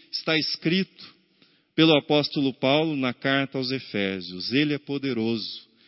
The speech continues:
para fazer infinitamente mais do que tudo quanto pedimos ou pensamos. Aquilo que foi difícil e foi sendo adiado nos tempos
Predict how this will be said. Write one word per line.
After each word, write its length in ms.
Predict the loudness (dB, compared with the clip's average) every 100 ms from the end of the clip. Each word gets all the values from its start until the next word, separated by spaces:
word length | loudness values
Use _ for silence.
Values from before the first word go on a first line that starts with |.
| -20 _ 0
para 200 | 2 2
fazer 460 | 0 0 2 0
infinitamente 1040 | 0 -2 -4 -4 -2 -2 -4 -6 -6 -6 -8
mais 380 | -4 -4 -4 -6
do 100 | -12
que 140 | -12
tudo 400 | -10 -6 -6 -8
quanto 320 | -10 -10 -12
pedimos 680 | -10 -8 -8 -8 -8 -10 -10
ou 100 | -10
pensamos. 1040 | -10 -14 -12 -14 -16 -20 -18 -16 -16 -18 -20 _ -20 _ _
Aquilo 480 | -8 -4 -4 -4 -4
que 140 | -6
foi 300 | -6 -4 -4
difícil 680 | -4 -12 -8 -6 -6 -6 -10
e 40 |
foi 240 | -6 -4 -4
sendo 380 | -4 -8 -10 -10
adiado 560 | -10 -10 -6 -6 -6 _ _ _ _ _ _ _ _ -10
nos 280 | -6 -6
tempos 1040 | -2 -2 -2 -6 -8 -6 -4 -4 -4 -8